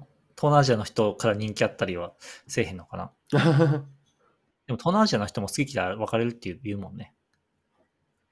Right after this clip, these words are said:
Speaker 2: 確かに、あのー、多分ちょっとした差はありそうですよね。ドリアン若干人気みたいな、東南アジアだと。
Speaker 1: ね。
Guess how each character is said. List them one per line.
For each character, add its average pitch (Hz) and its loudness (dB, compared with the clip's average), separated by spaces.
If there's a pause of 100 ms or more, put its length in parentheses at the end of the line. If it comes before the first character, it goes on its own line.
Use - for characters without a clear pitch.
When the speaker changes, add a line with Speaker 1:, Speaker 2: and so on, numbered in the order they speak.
(480)
Speaker 2:
確 151 -6
か 123 0
に、 107 0
あ 107 2
の 110 0
ー、 101 0 (960)
多 262 2
分 113 -4 (400)
ち - -6
ょ - -6
っ 240 -8
と 277 0
し 262 -2
た 262 2
差 220 4
は 190 4
あ 180 4
り 180 4
そ 180 -2
う 120 0
で 101 -2
す - -12
よ 95 -12
ね。 107 -12 (180)
ド 147 2
リ 143 2
ア 104 0
ン 101 -8
若 120 -4
干 127 0
人 123 -4
気 120 -4
み 113 0
た 101 -8
い - -12
な、 92 -14
東 120 -2
南 113 -2
ア - -2
ジ 107 -10
ア 87 -10
だ 92 -14
と。 - -20 (1000)
Speaker 1:
ね。 117 -6